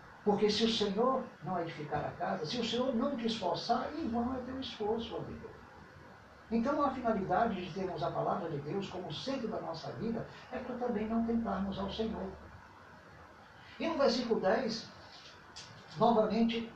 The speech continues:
Jesus Cristo fala a Satanás. "Re-, retira-se, Satanás,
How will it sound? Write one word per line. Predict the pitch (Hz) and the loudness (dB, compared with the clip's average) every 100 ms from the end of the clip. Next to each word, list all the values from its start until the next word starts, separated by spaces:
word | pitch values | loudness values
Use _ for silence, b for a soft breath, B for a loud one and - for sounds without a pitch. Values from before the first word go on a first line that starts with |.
| - | -10
Jesus | 170 208 - - | 0 0 0 -4
Cristo | 208 196 190 | -6 -6 -6
fala | 180 175 - - | -2 -2 -2 -6
a | 170 | -8
Satanás. | 170 175 151 147 - - - - - - - | -8 -6 -6 -6 -8 -12 -18 -20 -20 -18 -4
"Re-, | 170 160 - - - - - - - - | -2 -2 -8 -14 -18 -18 -18 -18 -18 -8
retira-se, | 190 185 262 220 - - | -2 0 0 0 0 -4
Satanás, | - 143 135 - - | -6 -4 -4 -6 -12